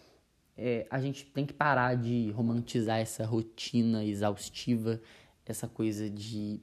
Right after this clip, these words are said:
produzir ao máximo e tá todo tempo fazendo aquilo que às vezes nem deixa você feliz. Mas faz umas pausas de vez em quando. Claro que é importante ser eficiente, é importante ser produtivo, é importante ser saudável,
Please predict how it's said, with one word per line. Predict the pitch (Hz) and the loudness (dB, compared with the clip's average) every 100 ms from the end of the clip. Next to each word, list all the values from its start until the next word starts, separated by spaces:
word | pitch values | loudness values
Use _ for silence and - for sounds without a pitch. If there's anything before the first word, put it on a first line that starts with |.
| - | -8
produzir | - 117 113 101 113 | -2 0 0 2 4
ao | 110 | 4
máximo | 104 104 113 - 120 107 | 4 2 0 -2 -2 0
e | 104 | -2
tá | - 104 110 | 0 0 0
todo | - 123 123 135 127 | 2 4 6 4 -2
tempo | - 120 117 117 - 113 113 - - | 2 6 6 4 4 4 4 -12 -6
fazendo | - 120 110 107 120 139 139 | 0 2 2 4 6 6 6
aquilo | 123 123 - 123 120 | 4 4 2 4 4
que | - 131 123 117 - | 2 4 6 6 4
às | - 131 | 2 4
vezes | 139 | 4
nem | 127 165 | 4 4
deixa | 160 139 127 | 4 2 0
você | 120 127 | -2 0
feliz. | 120 104 98 - - - - - - - - | 0 2 -2 -8 -16 -20 -20 -20 -18 -18 -8
Mas | - 104 104 104 | -2 2 2 2
faz | - 175 | 2 4
umas | 190 - | 2 2
pausas | - 117 123 | 4 6 6
de | 107 | 2
vez | 104 101 | 0 0
em | 98 | 0
quando. | - 117 107 | 2 2 2
Claro | - 123 | 4 4
que | 123 117 | 4 -2
é | |
importante | 113 101 - - 135 156 | 0 -4 -2 2 2 4
ser | - 110 | 2 2
eficiente, | - - 110 117 | 0 -2 -2 -2
é | |
importante | 110 117 - 120 123 | -8 -10 -4 -2 0
ser | 127 | -4
produtivo, | 120 107 107 - 110 | -2 -2 -2 -2 0
é | |
importante | 107 - - - 127 139 | -2 -4 -12 -2 0 0
ser | 139 | -6
saudável, | - 110 104 110 120 | 0 4 6 4 2